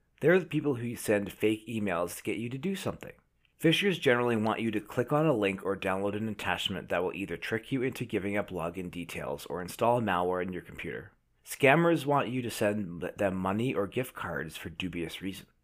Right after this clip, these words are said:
While phishing can be targeted, called spear phishing, lots of phishing scams are not. They'll send thousands of emails to whatever email addresses they can find in hopes that someone will fall for their scams. Fourth one is disgruntled employees.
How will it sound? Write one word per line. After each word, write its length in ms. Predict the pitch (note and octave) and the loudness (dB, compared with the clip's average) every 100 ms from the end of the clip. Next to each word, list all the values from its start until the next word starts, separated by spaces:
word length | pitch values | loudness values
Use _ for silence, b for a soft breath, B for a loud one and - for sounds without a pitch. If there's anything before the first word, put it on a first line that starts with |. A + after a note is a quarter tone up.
| _ _ | _ _
While 180 | A2+ B2 | 6 6
phishing 360 | - E3 F3+ - | 6 6 6 6
can 160 | D3+ | 6
be 120 | D3 | 6
targeted, 580 | D3 A#2+ G2+ G2 G2 - - | 4 4 4 4 0 -2 -10
called 240 | - F2+ | -4 -4
spear 240 | - B2 C#3 | -2 2 2
phishing, 440 | G2+ F2+ G2 F2+ F2 | 2 -2 -2 -6 0
lots 360 | A#2+ C3+ - | 6 6 6
of 100 | E3 | -4
phishing 500 | - A2+ - A#2 G#2+ - | -2 -2 0 -2 -4 -6
scams 420 | - F#2+ F2+ F2+ - | -2 0 0 -2 -4
are 80 | F2+ | 0
not. 400 | G#2+ F#2+ - - _ b b | 2 0 -2 -20 _ b b
They'll 180 | A#2 G#2+ | 4 4
send 340 | - G2+ G2+ | 4 2 4
thousands 420 | A2 G2 G#2 A2+ B2 | 6 6 6 0 -2
of 60 | |
emails 480 | A#2+ G#2 F2+ E2+ - | 0 2 2 0 -2
to 120 | - | -6
whatever 340 | F#2+ F#2+ A#2 E3 | 0 2 6 4
email 380 | D#3+ D3+ C#3+ C3 | 4 2 4 2
addresses 420 | B2 A#2 A#2+ A2 | 0 -4 -6 -4
they 140 | A#2 | -4
can 120 | A2+ | -4
find 420 | G2+ A2+ G2+ F2+ - | 0 2 2 0 -6
in 160 | F2+ | -6
hopes 380 | G2+ A2 - - | 2 2 2 -6
that 220 | G2 E2 | -4 -4
someone 440 | - A2 A2 A#2 A2+ | 0 0 2 0 0
will 100 | G2+ | -2
fall 320 | - F#2 D#2+ | 2 2 2
for 160 | - D#2+ | -2 -8
their 140 | D2+ | -8
scams. 640 | - F2+ D#2 - - - _ _ _ | -8 -6 -6 -8 -20 -20 _ _ _
Fourth 320 | - C3+ C3 | 2 2 4
one 120 | C#3 | 0
is 140 | A#2+ - | 0 -2
disgruntled 600 | G2+ - A2+ A2+ A2 F2+ | -4 2 2 2 -2 -2
employees. 800 | F#2+ - E2+ C#2 A1+ G1+ - | -4 -2 -2 -2 -6 -12 -16